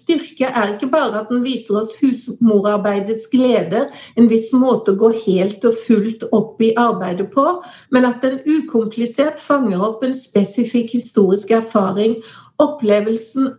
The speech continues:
av husmorarbeidet som et kall som skal utøves med kjærlighet, kraft og stolthet. Og da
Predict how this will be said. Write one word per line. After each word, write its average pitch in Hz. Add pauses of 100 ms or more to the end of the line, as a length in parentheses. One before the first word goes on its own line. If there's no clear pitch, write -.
av 233
husmorarbeidet 208
som 226
et 220
kall 247
som 262
skal 240
utøves 208
med 226
kjærlighet, 214
kraft - (140)
og 202
stolthet. - (1000)
Og 254
da 277